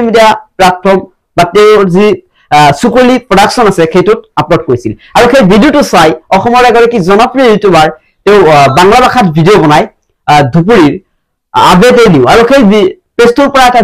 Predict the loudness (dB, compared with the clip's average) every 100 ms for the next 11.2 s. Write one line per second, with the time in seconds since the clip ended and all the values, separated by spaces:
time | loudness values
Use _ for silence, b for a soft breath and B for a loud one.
0 | 0 0 2 0 -4 -2 0 0 -2 -4
1 | -2 -2 0 0 0 0 -2 -4 -2 -2
2 | 0 -2 0 -2 -4 _ _ _ _ _
3 | -2 0 2 0 -2 -10 _ _ _ -4
4 | 0 0 0 0 0 0 2 2 2 0
5 | -2 -2 -2 0 2 0 0 0 0 0
6 | -2 0 -2 -2 -2 0 0 0 0 -2
7 | -4 -6 _ _ -2 0 2 0 0 0
8 | -2 0 0 0 0 0 0 -4 _ _
9 | _ -6 -2 0 -2 -4 _ _ _ _
10 | _ -4 0 2 0 -2 -8 -6 -2 0
11 | 0